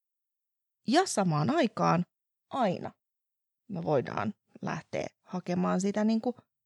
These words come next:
vähän nautinnollisempaa. Tai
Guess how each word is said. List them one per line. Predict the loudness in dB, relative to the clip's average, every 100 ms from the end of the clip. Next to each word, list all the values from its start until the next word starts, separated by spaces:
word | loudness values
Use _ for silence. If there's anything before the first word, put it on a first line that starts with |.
| _ _ _ _ _ -6
vähän | -4 -4 -6
nautinnollisempaa. | -10 -8 -8 -6 -8 -6 -6 -6 -10 -12 _ _ _
Tai | -2 4 4